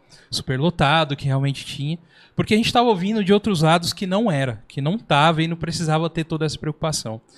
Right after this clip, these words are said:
Então eu queria saber de você isso aí. <laughs> Esse tu-, esse tu-, tanto de coisa que eu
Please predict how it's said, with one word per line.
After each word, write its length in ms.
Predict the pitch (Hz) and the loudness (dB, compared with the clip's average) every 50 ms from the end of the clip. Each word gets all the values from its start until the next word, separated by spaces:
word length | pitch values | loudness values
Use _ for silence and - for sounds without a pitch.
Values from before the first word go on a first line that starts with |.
| - - - - | -20 -20 -16 -14
Então 160 | - 139 - 185 | -4 -2 0 0
eu 40 | 190 | 0
queria 280 | - 247 226 226 220 | 0 -2 0 0 0
saber 300 | 208 - - 233 208 214 | 0 -2 -2 0 0 0
de 80 | 208 214 | 2 2
você 380 | 208 214 190 - - 185 175 170 | 2 2 0 0 -2 -2 -2 -4
isso 180 | 160 - - 165 | -4 -6 -6 -6
aí. 160 | 151 139 139 - | -4 -6 -6 -8
<laughs> 60 | _ - | _ -8
Esse 440 | 135 131 131 131 110 139 - 139 127 - - - - _ _ | -4 -2 -2 -2 -4 -6 -8 -8 -10 -10 -14 -20 -20 _ _
tu-, 140 | - 143 143 | -12 -10 -8
esse 220 | 143 131 - - - | -6 -6 -6 -6 -4
tu-, 160 | _ - 160 | _ -4 -4
tanto 380 | 160 - - - 160 165 160 175 | -4 -2 0 2 2 2 2 2
de 140 | 139 160 | 0 0
coisa 280 | - - 147 143 143 143 | 2 4 4 4 4 4
que 60 | - 143 | 2 2
eu 280 | 135 131 127 123 131 | 4 4 2 2 -2